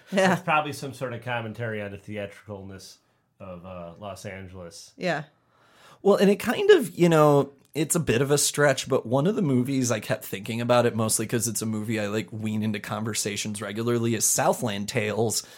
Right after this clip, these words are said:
Speaker 3: in terms of its whole vision of, you know, an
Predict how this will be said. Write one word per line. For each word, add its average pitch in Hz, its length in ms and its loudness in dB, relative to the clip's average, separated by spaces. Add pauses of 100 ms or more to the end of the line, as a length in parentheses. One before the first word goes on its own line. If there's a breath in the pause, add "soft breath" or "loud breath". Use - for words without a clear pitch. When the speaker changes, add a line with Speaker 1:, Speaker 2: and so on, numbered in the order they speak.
(220 loud breath)
Speaker 3:
in 139 260 2
terms 143 320 0
of 131 100 2
its 123 180 0
whole 117 240 6
vision 120 380 4
of, 113 140 0
you 117 100 0
know, 113 280 2 (280 loud breath)
an 123 140 4